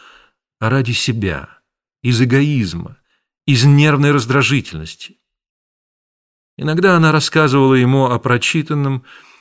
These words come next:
передавала какое-нибудь место из романа, из новой пьесы или случай из великосветской жизни, сообщённый в фельетоне,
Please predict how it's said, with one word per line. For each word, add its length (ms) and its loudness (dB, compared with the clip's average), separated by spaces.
передавала 540 4
какое-нибудь 680 0
место 480 0
из 160 -2
романа, 680 -2
из 160 -6
новой 280 0
пьесы 680 -4
или 220 -2
случай 580 2
из 80 -2
великосветской 760 0
жизни, 680 -4
сообщённый 800 -2
в 60 -6
фельетоне, 640 -2